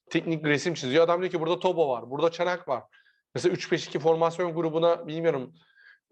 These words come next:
ilgi gösterirseniz orada görebilirsiniz. Yani illa senin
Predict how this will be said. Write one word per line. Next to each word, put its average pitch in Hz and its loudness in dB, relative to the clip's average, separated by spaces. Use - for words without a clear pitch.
ilgi 143 2
gösterirseniz 170 2
orada 160 4
görebilirsiniz. 120 -4
Yani 160 0
illa 196 4
senin 202 -2